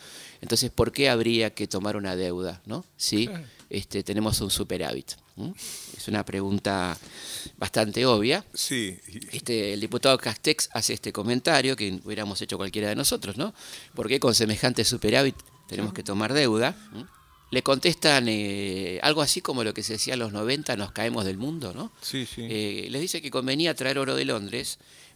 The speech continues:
Speaker 1: para respaldar los billetes locales y así oxigenar nuestra economía. ¿Mm? Que tan mal no estaba, porque teníamos un superávit de seiscientos mil pesos, no sé si
Speaker 2: Claro, y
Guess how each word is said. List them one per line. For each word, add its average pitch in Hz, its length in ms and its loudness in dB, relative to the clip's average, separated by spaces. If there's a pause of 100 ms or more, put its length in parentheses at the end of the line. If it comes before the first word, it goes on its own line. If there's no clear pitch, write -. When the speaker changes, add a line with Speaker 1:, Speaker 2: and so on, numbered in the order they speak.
(160)
Speaker 1:
para 113 260 0
respaldar 117 520 0
los 127 120 -2
billetes 104 400 -4
locales 90 680 -6 (280)
y 110 120 -6
así 110 220 0
oxigenar 127 680 0 (440)
nuestra 107 320 -6
economía. 92 580 -10 (720)
¿Mm? 110 100 -8 (240)
Que 131 80 -6
tan 143 180 2
mal 175 160 2
no 165 60 4
estaba, 180 300 6
porque 110 120 0
teníamos 117 320 0
un - 40 0
superávit 110 400 0
de 101 60 -6
seiscientos 104 440 -6
mil 107 140 -8
pesos, 104 280 -2
no 90 80 -10
sé - 40 -4
si 139 60 0
Speaker 2:
Claro, 104 380 2
y 98 100 -6